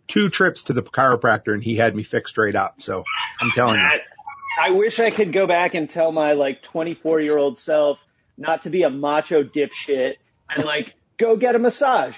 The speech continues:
Speaker 2: and take good care of your body. Because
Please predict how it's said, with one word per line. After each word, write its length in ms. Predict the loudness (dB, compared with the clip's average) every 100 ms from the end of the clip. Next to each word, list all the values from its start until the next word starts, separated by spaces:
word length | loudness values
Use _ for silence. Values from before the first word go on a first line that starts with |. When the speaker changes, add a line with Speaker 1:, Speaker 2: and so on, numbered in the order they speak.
| -8
Speaker 2:
and 140 | -8
take 240 | -2 -2 0
good 160 | -2
care 180 | 2 0
of 60 | 2
your 100 | 2
body. 480 | 2 2 2 0 -4 _ -6
Because 500 | -4 0 2 2 0